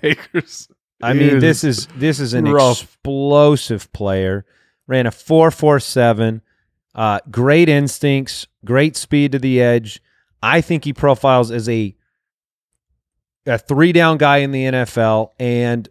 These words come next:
Speaker 2: you know, Graham Barfield posted about, a lot has been said about Florida State's offensive line, which was atrocious. But I just wanna illustrate it when you're looking at where Cam Akers' production level wasn't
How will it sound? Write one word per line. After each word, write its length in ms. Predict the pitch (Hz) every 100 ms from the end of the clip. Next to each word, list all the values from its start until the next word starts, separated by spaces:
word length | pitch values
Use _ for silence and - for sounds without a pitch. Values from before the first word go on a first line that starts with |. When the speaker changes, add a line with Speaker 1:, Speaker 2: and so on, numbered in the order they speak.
| _ _
Speaker 2:
you 140 | 139
know, 80 | 127
Graham 260 | 113 147 165
Barfield 480 | 135 139 - 127 104
posted 380 | 127 117 - 120
about, 220 | 107 -
a 240 | 127 110
lot 300 | 127 165 190
has 100 | 165
been 160 | 123 131
said 180 | - 127
about 240 | 117 104
Florida 260 | - 117 107
State's 280 | - 104
offensive 460 | 110 98 101 - 90
line, 220 | 87 80 - _ _ _
which 160 | 120 107
was 200 | 120 104
atrocious. 560 | - 113 101 92 80 - _ _
But 80 | -
I 80 | 143
just 120 | 170
wanna 200 | 185 147
illustrate 580 | 123 135 131 - 135 127
it 100 | 127
when 140 | 123 117
you're 160 | 117
looking 360 | 113 123 135 123
at 120 | 104
where 380 | 117 113 107 95 _ _ _ _ _ _
Cam 240 | - 180 165
Akers' 280 | 165 160
production 680 | - 135 95 131 - - 185
level 340 | 175 180 190 165
wasn't 440 | 151 139 156 -